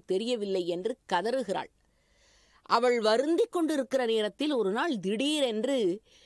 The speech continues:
இடுப்பிலே உட்கார வைத்துக் கொண்டிருந்த அந்த குழந்தை சரசரவென்று இடுப்பை விட்டு இறங்கி அந்த புளிய மரத்தினுடைய பொந்திலே போய் உட்கார்ந்து கொண்டது. இதை பார்த்தவுடன்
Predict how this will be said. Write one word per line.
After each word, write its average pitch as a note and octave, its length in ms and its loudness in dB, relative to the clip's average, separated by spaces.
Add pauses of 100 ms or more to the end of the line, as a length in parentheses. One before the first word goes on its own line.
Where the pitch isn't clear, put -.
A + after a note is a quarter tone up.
(160)
இடுப்பிலே D#4 600 0
உட்கார D#4+ 520 0
வைத்துக் C4+ 380 -4
கொண்டிருந்த A3+ 460 0
அந்த G#3 180 -2
குழந்தை C4 400 -2 (100)
சரசரவென்று C#4 760 0
இடுப்பை B3 460 -2
விட்டு A3+ 300 -4
இறங்கி G3+ 500 -2 (400)
அந்த B3+ 260 0
புளிய D4 360 0 (100)
மரத்தினுடைய A#3 720 -2 (140)
பொந்திலே D4 600 2
போய் B3+ 220 0
உட்கார்ந்து B3 540 2
கொண்டது. F3 340 -4 (1080)
இதை C#4+ 220 2
பார்த்தவுடன் D4 800 -2